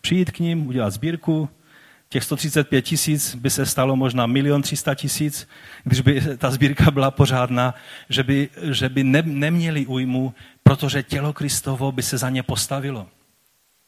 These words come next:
Já jsem to říkal, myslím, v souvislosti s tím kázáním, eh, o Janu Husovi.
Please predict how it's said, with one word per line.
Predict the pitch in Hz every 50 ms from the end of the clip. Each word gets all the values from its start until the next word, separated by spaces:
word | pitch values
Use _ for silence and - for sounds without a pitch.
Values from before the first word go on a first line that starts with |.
| _ _ _ _ _ _ _ _ _ _ - - - - -
Já | 123
jsem | - - 165 147
to | 160 156 151 143 143
říkal, | 131 147 - 156 147
myslím, | 143 147 - 151 135
v | -
souvislosti | - 151 139 147 139 - 147 139 - - - 143
s | - -
tím | - 139 127
kázáním, | - 127 127 117 127 127 127 127 123 127 123 117 - - _ _ _ _ _ _ _ _ - - -
eh, | - 120 117 -
o | - 120 113 113 117 117
Janu | 113 117 120 120 120 113
Husovi. | 123 131 - - 139 127 107 98 90